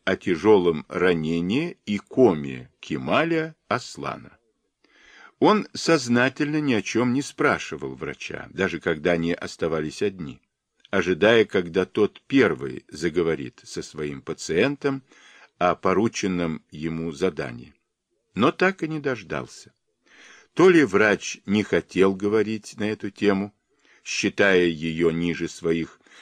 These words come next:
профессиональных обязанностей, то ли не знал вообще, зачем нужно было приписывать человеку кому и тяжёлое сотрясение мозга,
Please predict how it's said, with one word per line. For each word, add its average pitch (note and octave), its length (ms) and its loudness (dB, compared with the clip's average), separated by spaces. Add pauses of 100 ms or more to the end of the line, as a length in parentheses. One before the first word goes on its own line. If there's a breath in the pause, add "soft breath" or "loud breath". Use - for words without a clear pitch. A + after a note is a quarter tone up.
(180 loud breath)
профессиональных E2 920 0
обязанностей, D#2 880 -4 (540 loud breath)
то F3 180 8
ли G#3 340 6
не C3+ 160 2
знал D#3 400 0
вообще, C#3+ 720 0
зачем C#3+ 500 2
нужно D#2 380 -2
было D#2+ 440 0 (420 soft breath)
приписывать G2 680 2
человеку E2+ 800 0 (540 soft breath)
кому B2 640 6
и F#2+ 80 -4
тяжёлое G#2+ 500 0
сотрясение G2+ 720 -8
мозга, G#2+ 480 -8